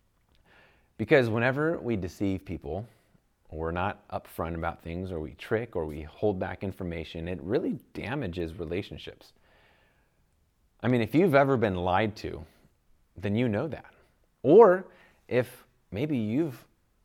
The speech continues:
broken trust with somebody because you weren't totally honest with them. If you know that pain and that experience, then this may be relevant to you. So we're spending a second week on this heart attitude because,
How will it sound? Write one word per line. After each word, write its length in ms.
broken 480
trust 420
with 140
somebody 400
because 480
you 100
weren't 260
totally 380
honest 380
with 120
them. 220
If 200
you 100
know 380
that 420
pain 280
and 100
that 120
experience, 680
then 400
this 300
may 400
be 140
relevant 480
to 100
you. 200
So 160
we're 100
spending 360
a 40
second 480
week 280
on 160
this 160
heart 200
attitude 340
because, 520